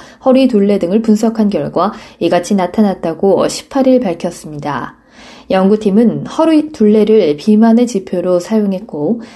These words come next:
성인 남성의 허리 둘레가 구십 센티미터 이상일 경우 복부 비만으로 정의했습니다. 연구팀은 삼천구백구십일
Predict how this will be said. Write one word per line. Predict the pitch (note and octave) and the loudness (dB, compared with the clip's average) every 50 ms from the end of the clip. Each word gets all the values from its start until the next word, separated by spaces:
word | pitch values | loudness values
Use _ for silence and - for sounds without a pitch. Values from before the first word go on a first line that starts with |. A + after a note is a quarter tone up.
| - _ _ | -20 _ _
성인 | - B3+ A#3+ A3+ A3+ A#3 A#3 A3+ | 0 2 4 4 4 4 4 2
남성의 | G#3 G3+ G3 - - F#3 F3+ F3+ G3 | 2 2 0 -2 -4 -4 -2 -2 -2
허리 | - - C#4+ C4+ C4 | -2 0 0 0 0
둘레가 | B3+ A#3 G#3 F3+ D#3 D3+ D3+ D#3 D#3+ E3 E3 | 2 2 2 0 0 -2 -4 -4 -4 -4 -4
구십 | - G#3 G3+ A#3+ A3+ A3+ | -2 -2 0 0 -2 -2
센티미터 | - G#3+ G#3 G3+ - F#3+ F3+ D#3+ D3 D3+ F#3+ F3 | 0 0 0 -2 -2 -6 -8 -8 -6 -4 -2 -2
이상일 | - D#3+ E3 E3 - G#3 G3 F#3 F#3 F3+ F3 | -2 -2 -4 -4 -4 -4 -2 -2 -2 -4 -4
경우 | - D3 C#3 D3 F#3 F#3+ - - - - - _ | -4 -6 -4 -2 -2 -2 -2 -4 -10 -20 -14 _
복부 | - A3 G#3+ A3 G#3+ B3+ C4 B3+ | -2 -2 -2 0 2 2 2 2
비만으로 | B3+ G#3 F#3 F3+ E3+ D#3+ D3+ C#3+ F3 G3 G3+ - - | 2 0 -2 -4 -4 -6 -4 -2 0 0 0 0 -2
정의했습니다. | - - - D#3+ E3 F3 F3+ F#3 - - - D3 C3+ B2+ - D3 - G#2 G#2+ - - _ _ _ _ _ _ _ _ - - - - - - - - | -6 -10 -12 -8 -6 -4 -4 -6 -6 -10 -14 -14 -12 -8 -8 -6 -6 -8 -10 -12 -16 _ _ _ _ _ _ _ _ -20 -20 -20 -20 -20 -14 -6 -2
연구팀은 | F#3 F#3 G3 G#3 G3+ A3 G#3+ G#3 C#4 B3+ E3+ B2+ - | 0 2 2 2 2 2 2 2 2 2 0 -2 -4
삼천구백구십일 | - - E4 D#4 D4 D4 - D4+ D4 C#4+ C#4 C4 C4+ - G#3 G3+ G3+ E3+ D#3 E3+ - G#3+ G3+ G3 - D#3+ F3+ G3 | -6 -4 -4 -2 -2 -2 0 0 0 0 0 -2 -2 -2 -2 -2 -2 -2 -2 -2 0 0 0 0 0 0 0 0